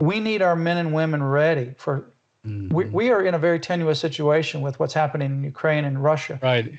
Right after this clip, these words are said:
Speaker 1: China,
Speaker 2: And the,
Speaker 1: and
Speaker 2: the
Speaker 1: Iran.
Speaker 2: Chinese and the Russians are watching what's happening for sure <laughs>
Speaker 1: Absolutely.
Speaker 2: with what's going on with our military and the, and the shot mandates.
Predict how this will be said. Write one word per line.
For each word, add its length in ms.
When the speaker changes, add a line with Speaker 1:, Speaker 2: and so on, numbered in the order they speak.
Speaker 1:
China, 400
Speaker 2:
And 80
the, 40
Speaker 1:
and 80
Speaker 2:
the 40
Speaker 1:
Iran. 280
Speaker 2:
Chinese 540
and 100
the 80
Russians 400
are 80
watching 460
what's 180
happening 460
for 160
sure 260
<laughs> 0
Speaker 1:
Absolutely. 540
Speaker 2:
with 200
what's 140
going 240
on 140
with 120
our 120
military 560
and 100
the, 80
and 220
the 40
shot 320
mandates. 440